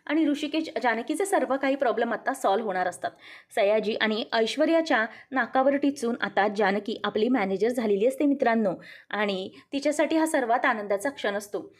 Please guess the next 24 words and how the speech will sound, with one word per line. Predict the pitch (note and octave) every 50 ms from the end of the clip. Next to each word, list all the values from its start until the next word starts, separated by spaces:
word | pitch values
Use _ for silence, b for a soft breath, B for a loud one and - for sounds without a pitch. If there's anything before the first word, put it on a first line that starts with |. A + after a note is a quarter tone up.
| b b b
आपल्या | - G#3+ G#3+ A#3 A3+ A3
जानकीने | G#3+ G#3 F#3+ F#3+ G#3+ G3 B3 A3 B3 B3+
जिंकून | A3+ A#3+ G#3+ G3 A#3+ C4+ C4+
दाखवलेलं | B3+ A3+ - - A#3 A3 A3+ A3+ A3
असतं, | G3+ G3+ G3+ - - - B B B B B B -
कमावून | B3+ A#3+ A3+ A#3+ B3+ D4 E4
दाखवलेलं | E4 C#4+ C#4 C#4+ D4 C4+ D4 C#4+ D4+
असतं, | D#4 D#4 - A3
ते | G#3+ A3+
पण | A3 A3 A3 A#3
स्वाभिमानाने | B3 - A#3+ G3+ F#3+ F#3+ G#3 G3+ A3 G#3 A3 A3 G#3 F3+ D#3+ - B B B B B B B B
आणि | - A3+ A3+ A#3+ C4+ - - _ _ _ -
कुणापुढेही | C#4+ C4+ C4 D4+ E4 E4 E4 C4+ C4+ A#3 C4 C4
न | B3 A#3 A3 A#3 C4+
झुकता | C#4 B3+ C4 C4 - - G#3+ F#3+ F#3+ F#3+ B B B B B
अगदी | A#3+ A#3+ G#3+ A3 G3 A#3+ A3 B3+ B3 -
कष्टाने. | D4 C4+ - - - D4 C#4 C#4 C#4
आणि | - - A3+ G#3+ G#3+ A3+
म्हणूनच | A3 A3+ G#3+ G3+ G#3 A3 A3 A3+
ही | A#3
बातमी | G3+ A3 F#3 F3+ - A3 -
सर्वात | - - A3+ G#3 G#3 G#3+ G#3
अगोदर | A#3 A3 A3 G#3 G#3 A3+ C4+ - - -
जानकी | A#3 A3+ G3+ G#3+ A3+ - G#3+ F#3 G3+